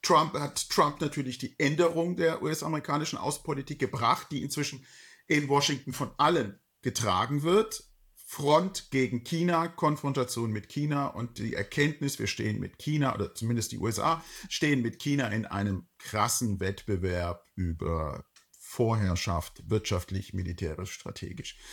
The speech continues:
Das heißt, eine Trump-Regierung wird den Konflikt mit China nicht scheuen.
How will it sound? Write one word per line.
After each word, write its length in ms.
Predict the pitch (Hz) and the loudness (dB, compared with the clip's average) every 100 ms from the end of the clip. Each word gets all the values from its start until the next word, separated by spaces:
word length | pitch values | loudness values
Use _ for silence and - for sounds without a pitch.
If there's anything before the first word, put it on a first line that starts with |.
| - - | -18 -2
Das 180 | 120 120 | 2 4
heißt, 320 | 127 139 143 | 4 2 0
eine 220 | - 113 | -4 -6
Trump-Regierung 1080 | 110 139 143 190 - 143 143 131 135 131 127 | 0 4 4 2 -4 -4 -4 0 0 0 0
wird 160 | 123 117 | 0 0
den 140 | 107 | -2
Konflikt 540 | 98 98 - 139 139 110 | -2 -4 -2 -2 -2 -6
mit 200 | 101 - | -6 -6
China 560 | - 139 135 131 117 | -2 0 2 0 -2
nicht 540 | - 113 120 117 - - | -4 0 0 0 -10 -8
scheuen. 480 | - - 123 98 | 0 4 6 4